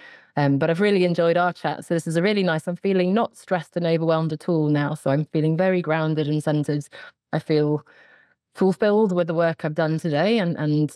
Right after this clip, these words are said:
hopefully will navigate the final hours of today calmly <laughs> and, and, um,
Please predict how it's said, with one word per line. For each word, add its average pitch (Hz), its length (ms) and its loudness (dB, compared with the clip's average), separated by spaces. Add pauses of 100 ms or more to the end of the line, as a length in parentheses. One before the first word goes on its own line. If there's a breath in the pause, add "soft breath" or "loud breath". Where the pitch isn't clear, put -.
(160)
hopefully 151 520 -2
will 147 280 0
navigate 170 580 -2
the 160 60 -4
final 156 320 -2
hours 151 340 -2
of 151 100 -6
today 156 580 -2
calmly 156 640 -2 (160)
<laughs> - 160 -2
and, 180 340 0
and, 160 380 -2
um, 156 360 0